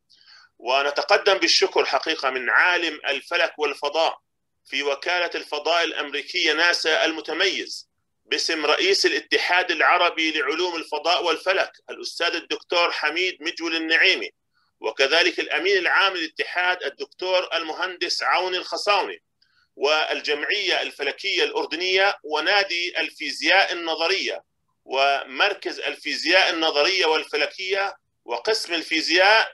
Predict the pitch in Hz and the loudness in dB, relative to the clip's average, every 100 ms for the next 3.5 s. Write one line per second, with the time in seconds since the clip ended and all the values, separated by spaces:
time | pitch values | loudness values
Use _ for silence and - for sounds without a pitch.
0 | - - - 208 220 208 - 175 170 - | -6 -6 0 4 4 2 0 0 0 -2
1 | 175 196 226 - _ _ _ - 135 160 | 0 2 0 -4 _ _ _ -4 2 2
2 | 160 156 165 147 180 190 196 196 156 151 | 2 0 -2 0 2 2 0 -4 -8 -8
3 | 143 151 208 185 196 | -6 -2 0 2 0